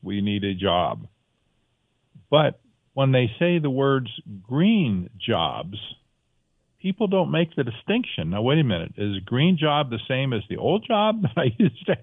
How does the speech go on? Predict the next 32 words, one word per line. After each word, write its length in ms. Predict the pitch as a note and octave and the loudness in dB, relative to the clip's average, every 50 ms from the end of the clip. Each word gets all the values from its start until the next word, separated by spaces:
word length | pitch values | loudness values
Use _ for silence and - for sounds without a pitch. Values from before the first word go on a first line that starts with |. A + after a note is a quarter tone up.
| - D3+ | -4 -4
have 160 | E3+ D#3 - - - | -4 -4 -4 -6 -8
or 80 | D#3 E3 | -8 -6
that 100 | D3+ C#3 | -4 -4
I 40 | C#3 | -4
used 320 | C#3+ D3 D#3+ F3 E3 - - | -2 0 0 0 -2 -2 -6
to 120 | C3+ C3+ | -6 -4
know? 360 | C#3+ D3 D3 F3 A3 C#4 - _ _ _ _ _ _ _ _ _ - | 0 2 2 2 0 -2 -4 _ _ _ _ _ _ _ _ _ -8
Or 140 | - D#3+ D#3+ | -2 0 0
is 100 | E3 D3+ | 0 0
this 160 | E3 F3 E3 - - | 0 -2 -2 -4 -2
some 180 | F3+ D#3+ D3 D3 | -4 -4 -2 -2
new 380 | C#3+ D3+ D#3 D#3 D3 C#3+ C3 B2 | 0 2 2 2 2 2 -2 -2
buzzword, 600 | A2 A#2 C#3 D3 D3+ C3+ B2+ A#2 G#2+ G2 F#2 F#2+ F#2+ | 0 2 2 2 2 0 -2 -2 -2 0 -2 -4 -6
you 60 | A2 G#2+ | -6 -4
know, 200 | G#2 G#2 A2 G#2+ | -2 -2 -2 -2
for 120 | - G#2+ G2 | -4 -8 -4
something 360 | - B2+ A2+ A2+ C3 B2+ B2+ - | -2 -2 -2 -2 -4 -4 0 2
else? 280 | G#3+ F3 G2 E2 - - - - - - _ _ _ _ _ _ _ _ _ _ _ _ _ _ _ - | 2 2 2 0 -4 -10 -20 -20 -20 -20 _ _ _ _ _ _ _ _ _ _ _ _ _ _ _ -10
And 200 | B2 B2 B2+ A2+ - - | -6 -4 -4 -4 0 2
so 380 | D3+ C#3+ C#3 C3+ B2+ A#2+ A#2+ A#2+ A2 | 4 6 6 4 4 2 -2 -6 -8
green 340 | A2+ C#3 D#3+ G#3 A#3 G#3 D#3+ | -4 -2 0 2 2 2 2
jobs 400 | C#3 A#2 G#2 G#2 A2 A2 G#2+ - | 2 0 2 0 0 -2 -4 -4
are 160 | A#2+ A2 G#2+ | -4 -4 -4
equated 460 | G#2 - - - B2+ B2 B2+ A#2+ G#2 | -6 -6 -2 -2 0 0 0 -2 -2
the 80 | G2+ F#2+ - | -6 -8 -4
same 260 | - A2+ G#2 G#2+ G#2 | -2 -2 0 0 -2
as 80 | G2+ F#2 G#2+ | -2 -4 -4
any 200 | G2 G2 G2 F#2+ | -2 -2 -2 -2
other 160 | F#2 F2+ F2+ | -2 -4 -4
job. 340 | F2 B2+ C3 A2 F#2+ F2+ F2 | -2 0 2 2 2 0 0
And 100 | G2+ A2+ | -2 -2
this, 120 | C#3+ C#3 | -2 -2